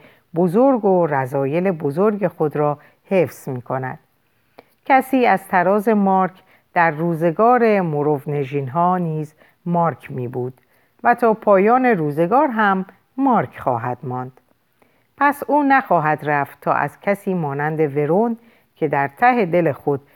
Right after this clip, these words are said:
تحقیرش می‌کند، حتی به لحنی آمرانه پول بخواهد. حتی در محفل روش برای پذیرفتن یکی از آن بلیط‌های تئاتر یا کنسرت و یا نمایشگاه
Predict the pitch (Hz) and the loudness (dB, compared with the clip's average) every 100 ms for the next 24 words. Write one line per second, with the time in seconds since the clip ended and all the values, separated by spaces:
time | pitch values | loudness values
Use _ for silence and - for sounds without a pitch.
0 | _ - 180 - - 269 190 147 - 143 | _ -2 0 0 -2 2 2 0 -6 -8
1 | - 147 151 151 - _ _ _ 156 151 | -4 -2 -2 -2 -6 _ _ _ -6 -4
2 | - 160 156 165 226 226 202 - 135 131 | -2 0 0 2 2 2 -4 -4 -6 -6
3 | 127 131 135 196 - 214 175 131 123 127 | -6 -6 -4 -6 -2 -2 0 -2 -4 -4
4 | 123 123 - _ _ _ _ _ _ _ | -4 -6 -10 _ _ _ _ _ _ _
5 | 339 285 277 247 214 190 180 180 160 - | 0 2 4 4 4 4 2 0 -2 -2
6 | 262 233 147 175 208 - - _ _ _ | 0 0 0 2 2 -2 -14 _ _ _
7 | - 262 285 302 285 226 175 170 165 156 | 0 4 4 4 2 0 0 0 0 0
8 | - 196 202 208 220 208 156 139 180 180 | 0 0 2 0 0 0 0 0 -2 -2
9 | 147 135 - 165 160 170 - 123 156 165 | -4 -6 -4 -2 -2 -4 -4 -2 0 -2
10 | - 143 127 - 135 123 - 165 165 - | -4 -4 -4 -8 -8 -6 -2 0 -2 -8
11 | _ _ _ - 226 254 269 226 165 156 | _ _ _ -2 2 2 2 0 0 -2
12 | 156 151 - - 185 180 | 0 -2 -4 -2 0 0